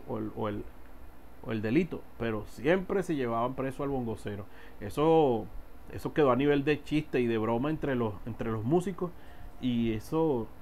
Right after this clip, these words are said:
esas anécdotas llegaron incluso a Colombia y a Venezuela. Y, mm, y bueno, entre músicos se, se chisteaban. Se bromeaban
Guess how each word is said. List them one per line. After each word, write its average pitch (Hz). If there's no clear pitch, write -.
esas 147
anécdotas 127
llegaron 117
incluso 107
a 127
Colombia 113
y 123
a 113
Venezuela. 104
Y, 123
mm, 104
y 139
bueno, 156
entre 131
músicos 123
se, 107
se 104
chisteaban. 120
Se 107
bromeaban 113